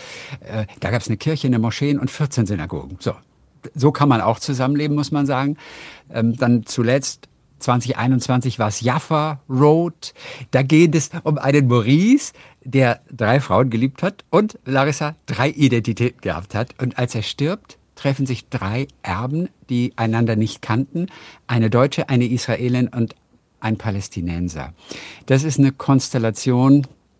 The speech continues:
da wünschten wir uns heute natürlich auch mehr Frieden. Daniel, du warst ganz oft auch auf Reise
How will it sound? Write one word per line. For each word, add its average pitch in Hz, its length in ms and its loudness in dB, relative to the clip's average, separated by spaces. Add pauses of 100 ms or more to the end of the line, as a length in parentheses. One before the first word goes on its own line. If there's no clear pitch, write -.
(120)
da 120 140 -2
wünschten 135 320 2
wir 113 60 4
uns 113 160 0
heute 131 260 2
natürlich 110 460 -2
auch 120 240 2
mehr 113 240 2
Frieden. 127 540 4
Daniel, 123 300 4
du 104 220 -2
warst 120 300 -2
ganz 135 340 -2
oft 135 360 -4
auch 120 360 -2
auf - 360 -4
Reise 131 520 -2